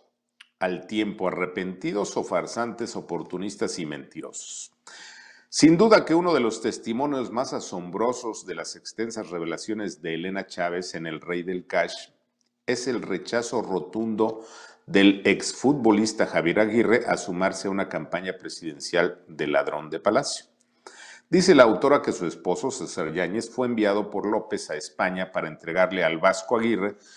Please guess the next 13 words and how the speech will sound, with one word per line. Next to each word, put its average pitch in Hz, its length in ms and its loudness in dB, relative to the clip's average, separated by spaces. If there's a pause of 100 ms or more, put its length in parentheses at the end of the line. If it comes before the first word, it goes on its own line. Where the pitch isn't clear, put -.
(200)
una 135 240 2
carta 131 400 2
personal 104 640 -4
y 107 100 -6
la 95 120 -2
invitación 90 680 -6
para 92 220 -2
que - 120 -12
se 80 140 -12
sumara 90 420 0
a 87 180 -4
su - 180 -12
movimiento. 98 680 -6